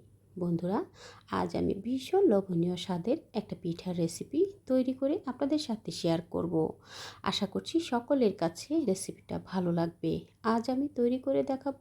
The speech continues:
নরসিংদীর ঐতিহ্যবাহী একটা নকশি পিঠার রেসিপি। খুব সহজে এই পিঠার রেসিপিটা আমি কিভাবে তৈরি করি সেই রেসিপিটাই শেয়ার করব। নকশি পিঠা কম বেশি সকলেই তৈরি করে থাকেন।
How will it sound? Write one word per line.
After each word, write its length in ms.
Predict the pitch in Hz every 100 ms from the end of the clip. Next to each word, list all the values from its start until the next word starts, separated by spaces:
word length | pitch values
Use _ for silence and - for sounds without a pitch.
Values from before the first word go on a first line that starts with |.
| 370 240
নরসিংদীর 680 | 202 196 - 185 185 302 440 - - - - -
ঐতিহ্যবাহী 720 | 254 254 277 262 294 285 320 427 254
একটা 240 | 208 - 180 165 - -
নকশি 300 | 214 214 -
পিঠার 340 | 226 175 202 190
রেসিপি। 460 | 185 - - 175 165 190 - -
খুব 220 | 277 277 -
সহজে 400 | 208 175 185 233 339 -
এই 60 | 180
পিঠার 340 | 175 175 185 180 175
রেসিপিটা 440 | 170 - 165 170 -
আমি 140 | 220 262
কিভাবে 380 | 254 214 190 175 175
তৈরি 220 | 170 170
করি 240 | 170 180 302 480 - - - - -
সেই 160 | 269 277
রেসিপিটাই 560 | 269 269 262 254 330 381
শেয়ার 240 | - 202 180 175
করব। 200 | 180 180 175 170 202 - -
নকশি 280 | 196 190 202
পিঠা 260 | 196 190 285 330
কম 160 | 196 190
বেশি 180 | 175 175 196
সকলেই 380 | 247 247 277 285 254
তৈরি 200 | 240 254 269
করে 160 | 277 277
থাকেন। 260 | 269 -